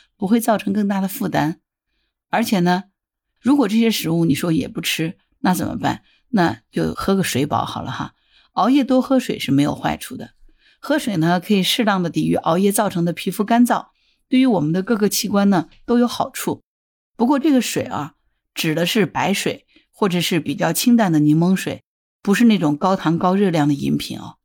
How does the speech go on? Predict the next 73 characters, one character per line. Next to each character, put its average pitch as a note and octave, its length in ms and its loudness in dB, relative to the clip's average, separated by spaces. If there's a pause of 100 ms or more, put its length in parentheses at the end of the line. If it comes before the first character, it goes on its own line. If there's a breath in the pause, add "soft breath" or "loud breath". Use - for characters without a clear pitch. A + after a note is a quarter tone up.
(300)
另 B3+ 160 4
外 B3+ 160 2
呢， D#3+ 240 2 (200)
熬 F#3 160 2
夜 A#3+ 100 4
的 A3+ 80 2
时 - 120 -2
候 F3 100 4
很 E3 180 0
多 F3 140 0
人 F#3 180 2
喜 - 160 -4
欢 D3 180 -2
喝 D#3+ 120 -6
咖 F3+ 220 -4
啡， F#3 320 -2 (200 soft breath)
觉 - 120 -4
得 F3+ 100 2
这 G3 120 0
样 F#3 120 2
子 E3+ 80 -4
可 E3 120 -6
以 E3 80 0
提 - 200 -6
神。 D3+ 320 -4 (520)
但 G#3+ 160 0
是 F#3+ 160 0
呢， E3 180 2 (320)
建 A3+ 220 2
议 - 20 4
你 E3 100 2
在 F3+ 140 0
熬 E3+ 200 0
夜 F#3+ 80 4
的 F#3+ 80 2
时 - 160 -6
候 D3+ 120 -2
不 - 140 -8
要 E3 160 2
多 F3 120 -4
喝 D#3 180 -4
咖 C#3+ 200 -4
啡， D3+ 340 -6 (320)
因 G#3 140 4
为 A3 240 4 (160 loud breath)
摄 - 220 0
入 G3+ 160 2
过 A3 200 2
量 G3+ 160 2
的 E3+ 60 0
咖 G3 220 -2
啡 G3 120 2
因 F#3+ 320 0
也 C3+ 140 -2
会 F#3 400 0
有 F#3 180 -2
可 F3+ 160 -4
能 D#3+ 160 2
导 D#3+ 220 -6
致 E3+ 160 -8
这 F3 140 -2
个 D#3 100 -4
心 G#3+ 260 4
悸、 - 300 -4 (240 soft breath)
肠 D3+ 220 -2
胃 F#3+ 120 2
不 F#3+ 140 -6
舒 A3 200 -4
服 G3 180 -4
等 B2 160 -2
等 C3 140 -4
问 C3+ 140 0
题。 - 320 -8